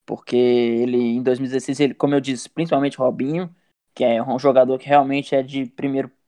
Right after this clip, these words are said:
primeiro patamar aqui no Brasil, e com outros jogadores ele, o time, e igual eu tô falando, não tava cobrando dar baile não, mas é porque como a gente já tinha aquele time de dois mil e quinze na cabeça,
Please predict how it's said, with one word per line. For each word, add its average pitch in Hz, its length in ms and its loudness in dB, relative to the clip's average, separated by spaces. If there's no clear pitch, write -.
primeiro 135 600 0
patamar 123 580 2
aqui 131 160 -6
no 135 80 -4
Brasil, 135 560 -2
e 170 220 -6
com 147 160 -4
outros 147 160 -2
jogadores 156 520 4
ele, 170 380 0
o - 60 -14
time, 156 440 -4
e 160 120 6
igual 196 180 8
eu 285 60 2
tô - 80 -20
falando, 208 220 2
não 190 80 -4
tava 233 240 4
cobrando 175 640 -2
dar 156 280 2
baile 151 380 2
não, 139 180 -8
mas 139 200 -10
é 160 60 -6
porque 208 420 -6
como 202 220 -8
a 240 40 -6
gente 214 180 -10
já 196 160 0
tinha 196 280 -10
aquele 170 240 -6
time 170 200 -10
de 156 80 -12
dois 156 160 0
mil 156 100 -10
e - 20 -10
quinze 151 240 -12
na 147 120 -4
cabeça, 147 520 2